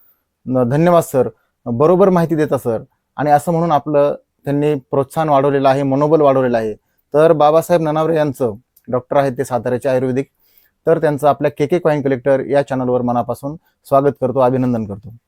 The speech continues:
त्यानंतर, अ, बापू इंगळे म्हणून आहेत,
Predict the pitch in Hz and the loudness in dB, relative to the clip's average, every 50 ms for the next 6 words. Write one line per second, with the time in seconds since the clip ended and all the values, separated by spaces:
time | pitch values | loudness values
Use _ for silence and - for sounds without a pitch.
0 | _ _ _ _ _ _ _ _ - 170 185 190 190 - 202 180 160 147 151 - | _ _ _ _ _ _ _ _ 0 2 2 2 2 4 4 4 4 2 0 -4
1 | _ _ _ _ _ _ 127 135 139 143 135 135 127 151 156 - - - 208 196 | _ _ _ _ _ _ 0 2 4 4 2 2 2 2 2 2 2 2 2 2
2 | 190 190 190 190 180 170 165 165 143 123 117 | 4 4 4 4 4 2 2 0 0 0 -2